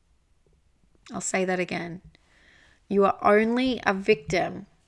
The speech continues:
as long as you choose to be.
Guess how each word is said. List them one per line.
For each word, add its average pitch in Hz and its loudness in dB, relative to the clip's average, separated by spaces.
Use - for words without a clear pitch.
as 196 -4
long 196 2
as 196 -2
you 190 -2
choose 170 -6
to - -8
be. - -12